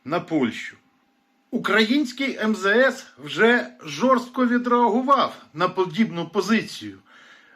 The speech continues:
В європейській чесній дипломатії не місце таким ось обачливим коментарям щодо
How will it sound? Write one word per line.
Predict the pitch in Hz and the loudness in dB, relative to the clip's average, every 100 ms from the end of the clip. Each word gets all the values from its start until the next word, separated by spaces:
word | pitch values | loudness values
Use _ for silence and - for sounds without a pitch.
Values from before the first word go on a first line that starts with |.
| - | -10
В | 139 | -4
європейській | 180 196 196 180 214 220 - 214 - | 0 2 2 0 2 2 0 -10 -8
чесній | 175 196 196 208 185 | -2 -2 -2 -8 -8
дипломатії | 147 175 170 165 156 165 165 185 202 180 - - _ | -6 -6 -6 -2 0 0 -2 -6 -4 -6 -8 -20 _
не | 160 196 | -2 2
місце | 240 311 247 - 127 104 - _ - | 2 2 0 -4 -8 -8 -8 _ -4
таким | 170 - 202 185 | -2 -2 -2 -2
ось | 170 - _ - | -4 -8 _ -2
обачливим | 208 160 208 214 175 - - 156 143 139 123 - - | 0 2 4 6 4 -2 -2 0 0 -2 -6 -14 -4
коментарям | 180 175 175 170 165 185 220 202 - _ | 0 0 -2 0 0 2 2 -2 -10 _
щодо | - - 190 185 175 190 | -14 -4 0 0 2 0